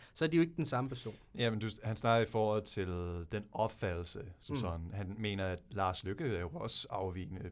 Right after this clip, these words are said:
Speaker 2: på nogle områder, i
Speaker 1: Ja, ja.
Speaker 2: forhold til den politik, de
Speaker 1: Men han går
Speaker 2: står
Speaker 1: ikke ud
Speaker 2: for.
Speaker 1: og laver det samme narrativ som dem og os, og
Speaker 2: Overhovedet ikke, og jeg forstår heller ikke lige helt præcis, hvordan sammenligningen lige
Speaker 1: Og
Speaker 2: står
Speaker 1: så
Speaker 2: til.
Speaker 1: siger han, nej, man vil ikke kalde, øh, Lars Løkke tyk,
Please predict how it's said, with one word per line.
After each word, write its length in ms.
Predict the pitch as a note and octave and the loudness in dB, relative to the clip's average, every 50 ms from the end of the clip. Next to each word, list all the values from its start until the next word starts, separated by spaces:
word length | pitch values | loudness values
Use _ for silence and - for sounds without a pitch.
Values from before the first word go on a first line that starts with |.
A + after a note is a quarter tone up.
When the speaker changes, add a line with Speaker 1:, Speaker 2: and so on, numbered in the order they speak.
| - | -10
Speaker 2:
på 300 | - G2+ F2+ F2 E2 D#2+ - | -8 -6 -6 -4 -6 -8 -8
nogle 340 | - G2 F#2 F2 F2 F2+ G2 | -8 -6 -4 -4 -4 -4 -4
områder, 460 | G#2 F#2+ F#2 F#2 F2 F2 F2 F2+ E2+ - - - - | -4 -4 -4 -2 -2 -4 -4 -4 -6 -6 -8 -10 -10
i 20 | - | -10
Speaker 1:
Ja, 160 | G#2+ G#2 C3 | -10 -8 -8
ja. 60 | C3+ G#2+ | -4 -2
Speaker 2:
forhold 220 | F#2+ F#2 F#2 F#2 | -2 -2 -2 -2
til 220 | - - F#2 E2+ E2 - - - - - - - - - | -2 -4 -4 -4 -4 -8 -16 -20 -20 -20 -18 -14 -10 -4
den 120 | A2+ G#2+ F#2+ | -4 -2 0
politik, 360 | - - - - G2 - - | 0 -2 -2 -4 -6 -8 -6
de 60 | G#2+ | -6
Speaker 1:
Men 120 | B2+ A#2+ F#2 | -4 -4 -2
han 140 | A2+ B2 | -2 -4
går 120 | B2 - G2+ | -4 -2 0
Speaker 2:
står 80 | G#2+ C#3+ | 2 2
Speaker 1:
ikke 120 | D#3 D3+ | 4 6
ud 80 | F3 D#3+ | 6 6
Speaker 2:
for. 60 | D3+ | 6
Speaker 1:
og 60 | C#3 | 6
laver 300 | B2+ A#2+ A2+ A#2+ C3 C3 | 4 2 2 4 2 2
det 140 | A#2+ A#2+ A2+ | 2 0 -6
samme 260 | - - G#2+ B2+ C3+ | -6 -4 -2 0 0
narrativ 440 | B2 A#2 A2+ A#2+ B2 B2 - B2 A#2 | 2 2 2 2 0 0 -2 -4 -4
som 200 | A#2+ - A2 G#2+ | -2 -4 -6 -6
dem 260 | - B2+ A#2+ B2+ C3 | -2 0 0 2 2
og 200 | B2 A#2 G#2+ G2+ | 2 2 2 2
os, 300 | G#2+ A#2 A#2 - - - | 0 -2 -2 -4 -6 -4
og 260 | B2 A2 G2+ G2 F#2+ | -4 -4 -4 -4 -2
Speaker 2:
Overhovedet 580 | F#2+ A#2+ A#2 A#2 A2 G2 G2 A2 C3 D3+ D#3 C#3 | 2 4 4 4 4 2 2 2 2 6 6 6
ikke, 280 | A#2+ B2 A#2 - - - | 6 6 4 0 -8 -6
og 180 | A2+ A2 G#2+ G#2+ | -2 0 2 2
jeg 120 | G#2+ G#2+ | 2 0
forstår 320 | A2+ A#2 - - C#3+ C3+ B2 A#2 | 0 -4 -2 -2 0 0 0 0
heller 160 | A#2 A#2+ A#2 | 0 0 -2
ikke 160 | A#2 A#2 A2 | -2 -4 -4
lige 440 | A#2 A#2 A#2 A#2+ A#2 A#2+ A#2+ - - - - - - C#3+ B2 - - - - - | -4 -4 -2 -2 -2 -4 -6 -8 -10 -12 -18 -18 -18 -18 -18 -16 -16 -16 -8 -4
helt 180 | D3+ C3+ A2+ | -4 -4 -4
præcis, 280 | - G2+ - - G2 F2 | -4 -6 -8 -6 -8 -8
hvordan 240 | - F#2 F#2 F2+ F2+ | -6 -6 -6 -6 -6
sammenligningen 580 | - F#2+ G2 F#2+ F2+ F2 F2 F2+ F2+ F2+ F2 F2 | -4 -4 -4 -4 -4 -4 -6 -6 -6 -8 -8 -8
lige 80 | F#2 F2+ | -8 -8
Speaker 1:
Og 40 | |
Speaker 2:
står 100 | F2+ B2 | -6 -6
Speaker 1:
så 140 | A2+ G#2+ B2+ | -6 -4 -4
Speaker 2:
til. 100 | B2 B2+ | -4 -2
Speaker 1:
siger 140 | C3 C3+ B2+ | 0 0 0
han, 140 | B2 B2+ B2+ | 0 0 -2
nej, 260 | B2+ B2 A#2+ B2 B2+ | -2 -2 -2 -2 0
man 160 | A#2+ A#2+ A2+ | 0 0 0
vil 60 | A#2+ | 0
ikke 120 | C3+ C#3+ D3 | 0 -2 -2
kalde, 440 | - D#3 C#3 B2 A#2+ A#2 A2 G#2+ G#2+ | -4 -2 -2 0 0 -2 -2 -4 -6
øh, 60 | G#2 G2+ G2+ A#2+ - - - - - - D#3+ D3 | -8 -10 -12 -12 -14 -16 -18 -20 -18 -14 -10 -6
Lars 320 | C3 B2 B2 A#2+ - - | -2 -2 -2 -2 -4 -4
Løkke 360 | C#3 C3 C3+ C#3 C3+ C3+ B2+ B2 | -2 -2 0 0 2 0 0 0
tyk, 380 | B2 - - E3+ E3 E3+ E3 | -4 -6 -2 -2 -2 -2 -2